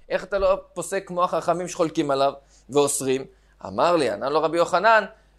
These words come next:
בזה חכמים מודים. לעניין אדם שחולה בצפידנה, גם חכמים מודים שמותר לעשות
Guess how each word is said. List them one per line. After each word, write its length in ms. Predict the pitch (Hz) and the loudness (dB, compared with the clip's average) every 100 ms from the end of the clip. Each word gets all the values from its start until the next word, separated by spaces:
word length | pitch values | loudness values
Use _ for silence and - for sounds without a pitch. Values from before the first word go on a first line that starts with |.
| _ _ _ _ | _ _ _ _
בזה 380 | 110 123 113 202 | -4 -4 0 0
חכמים 420 | 196 151 165 185 | 0 0 0 2
מודים. 460 | 170 143 214 160 - _ _ _ _ _ | 2 2 2 0 -6 _ _ _ _ _
לעניין 640 | 117 139 156 196 190 185 156 - | 0 2 2 2 2 0 -4 -8
אדם 300 | 120 151 175 | -2 2 2
שחולה 360 | 175 156 170 175 | 0 2 2 2
בצפידנה, 580 | 156 - 185 202 196 | 0 -4 -4 0 2
גם 160 | 160 156 | 2 0
חכמים 400 | 160 143 165 226 | 0 0 0 2
מודים 260 | 196 170 156 | 0 0 -2
שמותר 460 | 156 147 160 156 | -4 0 4 4
לעשות 380 | 147 135 156 | 4 2 -2